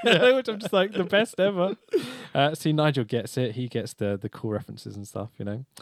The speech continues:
Speaker 2: Uh, Pete Dunne is super, super, super,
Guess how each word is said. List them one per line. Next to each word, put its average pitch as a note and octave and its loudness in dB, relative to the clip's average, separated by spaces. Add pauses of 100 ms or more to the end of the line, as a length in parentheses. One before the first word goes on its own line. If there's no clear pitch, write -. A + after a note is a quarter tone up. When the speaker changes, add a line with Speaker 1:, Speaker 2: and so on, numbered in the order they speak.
(300)
Speaker 2:
Uh, B2+ 2
Pete G3+ -6
Dunne D#3 0
is B2+ -2
super, A#2+ -4
super, G#2 -6 (400)
super, - -4